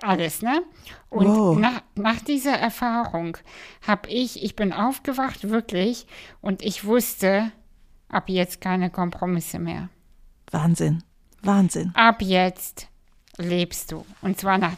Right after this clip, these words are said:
Speaker 1: deiner eigenen Regel.
Speaker 2: Und bist du glücklicher heute?
Speaker 1: Ich, ich hab das Gefühl,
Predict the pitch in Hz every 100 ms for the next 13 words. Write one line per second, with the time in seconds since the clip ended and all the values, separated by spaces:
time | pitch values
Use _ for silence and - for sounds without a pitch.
0 | - 196 180 165 - 180 185 180 170 156
1 | 156 180 185 170 160 - 175 _ _ _
2 | _ _ _ _ _ - - - - -
3 | - 196 190 - - - 185 - 180 147
4 | 147 214 190 233 233 233 349 381 _ _
5 | _ - 196 - - 214 247 233 220 208
6 | - 208 - 262 254 247 247 240